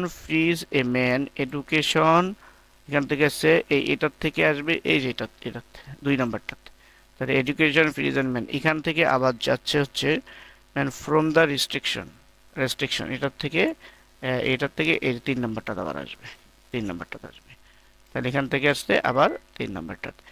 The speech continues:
তা সর্বশেষ education, লাস্টেরটা দেখো, education aim, education aim, এখান থেকে তোমাদের এই তিন নাম্বারটা, এই তিন নাম্বারটাতে আসবে। ই নাম্বার,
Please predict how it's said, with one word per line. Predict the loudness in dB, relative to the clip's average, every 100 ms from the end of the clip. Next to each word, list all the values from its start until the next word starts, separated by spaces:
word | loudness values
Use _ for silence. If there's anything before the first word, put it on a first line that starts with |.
| -20 -6
তা | 0
সর্বশেষ | 2 2 2 2 2
education, | 0 0 0 0 -2 -4 -10 -2
লাস্টেরটা | 2 2 2 -4 -2
দেখো, | -2 0 0
education | 0 -2 0 0 4 2 2 0
aim, | 0 2 0 -4 -12 -20 _ _ _ _ 0
education | 0 2 0 0 0
aim, | 0 -2 -2
এখান | 0 0
থেকে | 0 0 0
তোমাদের | 0 0 2 2 0 _ -2
এই | 0
তিন | 0 -2
নাম্বারটা, | -4 -6 -12 -6 -4
এই |
তিন | -4 -4
নাম্বারটাতে | -4 -6 -8 -10 -10
আসবে। | -4 -4 -4 -10 -20 -20 _
ই | 2 2
নাম্বার, | 2 -2